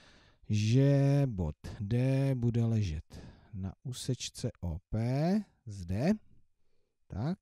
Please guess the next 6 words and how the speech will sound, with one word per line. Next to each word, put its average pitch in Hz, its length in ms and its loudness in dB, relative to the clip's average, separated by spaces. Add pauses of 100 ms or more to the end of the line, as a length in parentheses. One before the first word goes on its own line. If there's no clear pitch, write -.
(800)
A 104 120 -4
bod 87 220 -6 (200)
E 123 340 0 (500)
bude 101 380 -2
úplně 98 480 -4
někde 87 460 -6